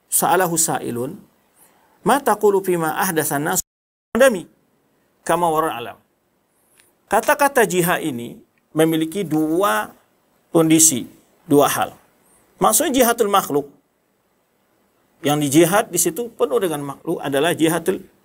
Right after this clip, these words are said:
makhluk. Adapun jihadul ulu, laisa hunakal makhluk.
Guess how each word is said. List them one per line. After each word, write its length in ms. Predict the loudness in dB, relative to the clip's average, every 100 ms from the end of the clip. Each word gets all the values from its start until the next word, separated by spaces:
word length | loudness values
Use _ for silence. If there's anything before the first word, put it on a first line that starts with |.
| _ _ _
makhluk. 400 | 0 2 0 -2 -6 _ _ _ _ _
Adapun 400 | -2 2 2 0
jihadul 480 | 0 2 0 0 -2
ulu, 260 | 2 2 0 -2 _ _ _ _ _ _ 2
laisa 240 | 4 4
hunakal 400 | 2 -2 -2 -4
makhluk. 400 | -4 -8 -12